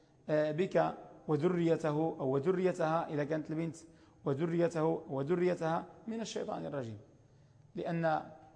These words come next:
لأن القرآن الكريم عندما يقص لنا مثل هذه ال-، القصص يريد منا أن نحتدي بجيدها ونجتنب سيئها.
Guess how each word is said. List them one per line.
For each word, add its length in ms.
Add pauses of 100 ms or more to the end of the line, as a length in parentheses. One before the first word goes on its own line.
(120)
لأن 360
القرآن 1040
الكريم 440
عندما 300
يقص 380
لنا 220
مثل 220
هذه 420 (520)
ال-، 520
القصص 580 (440)
يريد 380
منا 480
أن 160
نحتدي 840 (400)
بجيدها 680
ونجتنب 840 (260)
سيئها. 640